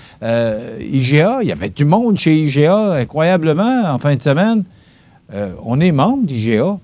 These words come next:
alors on est fiers, on a une ristourne, euh, à chaque année. Et cette ristourne-là,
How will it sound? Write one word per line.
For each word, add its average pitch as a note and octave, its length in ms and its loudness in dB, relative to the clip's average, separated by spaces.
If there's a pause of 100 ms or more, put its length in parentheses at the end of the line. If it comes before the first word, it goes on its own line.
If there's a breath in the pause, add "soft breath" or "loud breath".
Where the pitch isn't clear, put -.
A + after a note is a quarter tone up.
(100)
alors G#2 240 -2
on A2 300 -2
est D#3+ 120 2
fiers, G#3+ 300 0
on E3+ 140 0
a F#3 60 4
une G3 80 4
ristourne, A#3 600 0
euh, G#2 960 -8
à - 40 -14
chaque G#3 260 0
année. F#3 300 4 (400 soft breath)
Et G#2 40 -10
cette G3 220 0
ristourne-là, F3 800 4